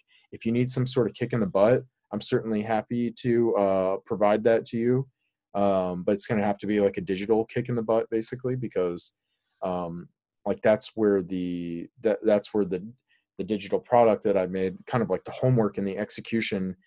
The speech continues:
inside each week is a way to kind of move you along and progress you. But if you are, you know, capable of kicking your own butt into gear and going out there and doing these things that you were meant to do,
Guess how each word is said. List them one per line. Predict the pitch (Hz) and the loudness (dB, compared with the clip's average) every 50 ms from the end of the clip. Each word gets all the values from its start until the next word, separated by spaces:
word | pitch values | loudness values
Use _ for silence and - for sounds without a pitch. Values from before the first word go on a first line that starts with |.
| _ _ _ _ _ _ _ - | _ _ _ _ _ _ _ 2
inside | 123 135 131 131 127 127 123 - - 117 107 107 107 107 101 95 90 | 4 4 4 4 4 2 2 2 2 4 6 6 6 4 4 2 0
each | 101 101 98 - - - | -2 -4 -4 -6 -6 -2
week | 117 139 135 113 104 98 - - _ _ _ _ _ _ - | 2 2 2 2 2 -2 -4 -12 _ _ _ _ _ _ -10
is | 104 98 | -6 -4
a | 101 | -2
way | 95 101 107 101 104 | 0 2 2 2 4
to | 98 95 | 2 2
kind | - - - 95 92 92 | -2 -4 -6 -6 -4 -4
of | 90 85 85 - _ _ _ _ _ _ _ _ _ _ _ _ _ _ - | -4 -6 -8 -10 _ _ _ _ _ _ _ _ _ _ _ _ _ _ -8
move | 107 110 113 117 123 123 120 117 113 - | -2 2 4 6 6 6 6 4 2 -2
you | 98 98 95 95 92 92 95 92 - - | -4 -2 0 0 0 0 -2 -2 -4 -4
along | 87 82 87 101 104 98 92 85 82 87 85 | -6 -4 -2 0 0 0 0 -2 -4 -4 -6
and | 87 90 90 | -6 -8 -8
progress | - 98 85 - 95 98 95 - - - | -10 -8 -2 0 0 0 0 -2 -4 -6
you. | 85 82 80 80 80 - - _ - | -6 -6 -6 -6 -8 -10 -14 _ 0
But | 104 101 98 92 92 | 2 2 2 2 0
if | 98 98 - - | -2 -4 -4 -4
you | 113 113 113 110 110 110 107 107 104 - _ _ _ _ _ _ - | -2 2 2 4 4 4 2 2 -2 -6 _ _ _ _ _ _ 2
are, | 101 101 101 98 95 95 80 82 76 - _ _ - | 4 6 6 6 4 0 -4 -10 -16 -20 _ _ -10
you | - 107 104 | -6 -4 -2
know, | 98 95 92 | 0 0 -2
capable | 90 - - 120 113 - 104 92 95 92 90 92 - | -2 -2 -2 -2 -2 -2 -4 -2 2 4 4 4 4
of | 85 85 85 85 - - | 2 -2 -4 -4 -8 -8
kicking | - 127 123 - 107 107 | -6 -6 -4 -2 -2 -2
your | 98 95 92 | 0 0 -2
own | 92 95 95 95 92 92 95 - _ _ _ | -2 -2 -2 -2 -4 -6 -8 -10 _ _ _
butt | - 123 131 120 104 101 - - | 4 6 6 6 4 2 2 -2
into | 104 98 92 87 | -4 -4 -4 -4
gear | 95 123 165 175 147 120 113 113 | -2 2 6 6 8 8 6 6
and | 104 104 101 95 | 4 2 0 0
going | 110 104 104 104 | 2 2 2 2
out | 101 101 101 | 2 0 0
there | - 110 98 92 92 | 0 0 0 0 0
and | 90 92 90 | -2 -2 -2
doing | 110 107 107 104 98 | 0 0 0 0 -2
these | 92 92 90 90 90 - - - _ _ _ _ _ _ _ _ - | -2 -4 -4 -4 -4 -4 -6 -8 _ _ _ _ _ _ _ _ 0
things | 123 110 107 107 - | 2 2 2 2 0
that | - 90 | -2 -4
you | 82 90 | -4 -4
were | 90 90 | -4 -2
meant | 90 98 98 95 - | 0 0 0 0 -2
to | - 90 | -4 -2
do, | 92 113 120 110 98 92 90 90 92 | 2 4 4 6 4 4 2 -2 -4